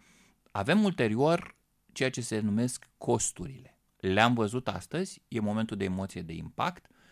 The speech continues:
S-ar putea ca peste șase luni, s-ar putea ca peste opt luni, peste un an,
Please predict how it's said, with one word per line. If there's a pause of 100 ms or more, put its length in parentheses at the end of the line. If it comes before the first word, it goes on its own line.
(200)
S-ar
putea
ca
peste
șase
luni,
s-ar
putea
ca
peste
opt
luni,
peste
un
an,